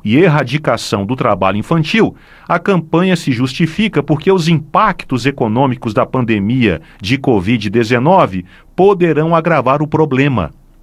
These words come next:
Pense no seguinte: em famílias carentes, que viram a sua fonte de renda sumir por causa da pandemia, crianças e adolescentes têm mais chances de ter que fazer algum tipo de trabalho para ajudar no sustento da casa.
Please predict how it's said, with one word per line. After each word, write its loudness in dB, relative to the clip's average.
Pense 0
no 2
seguinte: -4
em 2
famílias 0
carentes, -2
que 2
viram 0
a 0
sua 0
fonte -4
de -2
renda 0
sumir 0
por -4
causa 0
da 0
pandemia, 0
crianças 0
e 2
adolescentes 0
têm 0
mais 0
chances -2
de 0
ter 0
que -2
fazer 0
algum 0
tipo -2
de 2
trabalho 0
para 0
ajudar 0
no 0
sustento -2
da 0
casa. -4